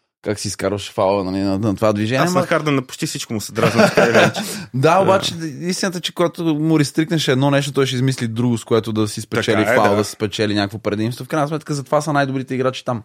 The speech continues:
Speaker 2: М.
Speaker 1: Иначе няма да ги храним Н Б А, да. В смисъл, ето, <laughs> мен, даже като на детенце, wallpaper ми е с Н Б А скриншот.
Speaker 2: Е, да.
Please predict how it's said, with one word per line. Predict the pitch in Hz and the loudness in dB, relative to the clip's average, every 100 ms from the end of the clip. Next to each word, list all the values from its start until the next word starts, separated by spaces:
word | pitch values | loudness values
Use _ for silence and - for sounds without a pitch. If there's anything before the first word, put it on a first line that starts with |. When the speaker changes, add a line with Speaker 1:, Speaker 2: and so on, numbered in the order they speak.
| - | -4
Speaker 2:
М. | 117 101 87 95 _ 123 | -2 -2 -6 -14 _ -4
Speaker 1:
Иначе | 139 160 165 | -2 -2 0
няма | 170 202 | 0 0
да | 214 | 0
ги | |
храним | - 123 90 | 0 -2 -2
Н | 78 | -6
Б | 71 | -8
А, | 69 | -8
да. | 73 | -8
В | 92 | -10
смисъл, | - 110 117 | -12 -8 -4
ето, | 110 107 95 | -4 -6 -12
<laughs> | 104 | -6
мен, | 147 143 151 117 | 0 2 2 0
даже | 101 120 117 | -2 -2 -2
като | 120 117 | -4 -6
на | |
детенце, | 107 - 107 110 | -6 -4 -6 -4
wallpaper | 110 104 113 95 87 | -4 -2 -2 -4 -6
ми | 82 | -8
е | |
с | 98 123 156 | -8 -2 2
Н | 147 | 4
Б | 147 | 4
А | 147 | 2
скриншот. | 117 107 127 | 0 2 4
Speaker 2:
Е, | 123 | 4
да. | 110 120 104 107 | 4 2 0 -4